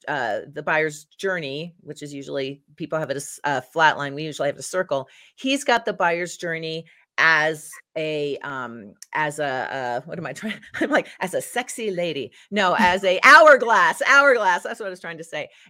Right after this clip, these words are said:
And so know, like, trust, you know, a lot of us do the know, like, trust. So that's good. And we can talk about that. But video does a lot towards moving them from know to like to trust to try.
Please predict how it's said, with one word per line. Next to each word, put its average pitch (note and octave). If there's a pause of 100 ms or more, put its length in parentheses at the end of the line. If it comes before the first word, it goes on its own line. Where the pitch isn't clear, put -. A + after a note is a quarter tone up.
And A3+
so G#3+
know, A3+
like, C4+
trust, G3
you G3+
know, F#3
a G3+
lot F#3
of G3+
us G3+
do G3
the F#3+
know, F3+
like, G3+
trust. F3 (320)
So F#3+
that's F#3+
good. D#3+
And D#3+
we D#3+
can D#3+
talk F3
about F3+
that. D3
But E3+
video G#3+
does F3
a E3
lot F3+
towards E3+
moving F3
them D#3
from E3
know D#3+
to -
like D3+
to D3+
trust D#3+ (220)
to G#3
try. G3+